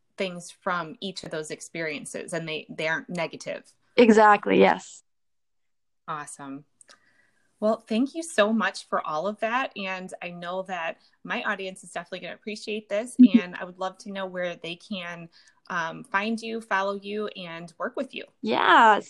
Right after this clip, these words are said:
Speaker 2: So they can find me on Instagram at Jenna Blair Soroka. So that's J E N N A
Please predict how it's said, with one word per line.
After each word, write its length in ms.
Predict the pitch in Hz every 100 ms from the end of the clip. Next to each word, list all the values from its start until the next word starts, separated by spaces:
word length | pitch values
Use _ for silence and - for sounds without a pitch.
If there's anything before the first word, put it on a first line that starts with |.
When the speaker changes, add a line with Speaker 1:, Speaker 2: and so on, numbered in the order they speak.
| -
Speaker 2:
So 500 | 285 320 220 220 294 320 - - -
they 180 | 226 240
can 420 | 254 339 339 349 330
find 220 | - 233 240
me 140 | 240
on 160 | 247 -
Instagram 840 | 208 208 - 233 214 214 220 240 -
at 260 | 208 202 - - - - _
Jenna 340 | 208 220 226 247
Blair 360 | 214 226 226
Soroka. 840 | 233 - 254 185 196 220 220 262 277
So 240 | - 202
that's 240 | 196 196 202
J 260 | 190 202
E 260 | 208 202 185
N 160 | 185 190
N 200 | - - -
A 360 | 285 269 262